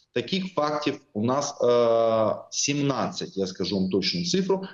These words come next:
зареєстровано по, е, області. Всі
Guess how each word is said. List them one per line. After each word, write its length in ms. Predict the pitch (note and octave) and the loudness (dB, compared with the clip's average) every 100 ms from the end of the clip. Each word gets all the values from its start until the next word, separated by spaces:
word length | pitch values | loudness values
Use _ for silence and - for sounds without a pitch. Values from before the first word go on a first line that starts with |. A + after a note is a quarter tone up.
| - | -6
зареєстровано 1000 | A#2 G#2 G2 F#2+ - A#2 D#3 D#3+ D#3+ - - _ _ | -2 0 0 -2 -2 0 2 0 -2 -6 -14 _ _
по, 360 | B2 C3+ C#3 - _ | -2 0 -2 -10 _
е, 180 | A2+ A2 G2+ - | -4 -2 -2 -2
області. 520 | A#2+ F2 - - - _ - _ | -2 -2 -8 -16 -20 _ -20 _
Всі 680 | - - E3+ F3 F#3+ E3+ - | -6 -4 0 0 0 -4 -14